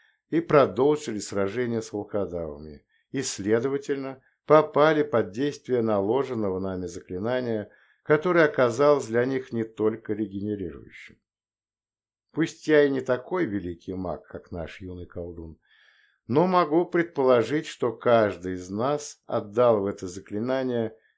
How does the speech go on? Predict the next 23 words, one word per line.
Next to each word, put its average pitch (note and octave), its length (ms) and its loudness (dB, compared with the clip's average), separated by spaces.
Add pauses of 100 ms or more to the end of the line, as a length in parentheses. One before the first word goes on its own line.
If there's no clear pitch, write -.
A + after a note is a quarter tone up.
(160)
не B2 120 -4
только C3+ 340 -4
свои G2+ 340 -2
силы, D2+ 580 -14 (540)
но D3 180 -4
часть E3 420 -4
своих A#2+ 280 -8
способностей A2+ 1120 -6 (300)
и D3 80 -12
своей A#2+ 300 -4
души. - 460 -14 (1500)
Вот D#3 180 2
смотрю D3 460 -2
я D#3+ 120 2
сейчас - 440 -6
на F#2+ 140 -8
кучку - 440 -14
тихо - 360 -12
переговаривающихся F#2 1300 -8 (300)
рослых G#2 560 -2
статных - 680 -10 (280)
остроухих G#2 680 -6
красавиц, C3 760 -4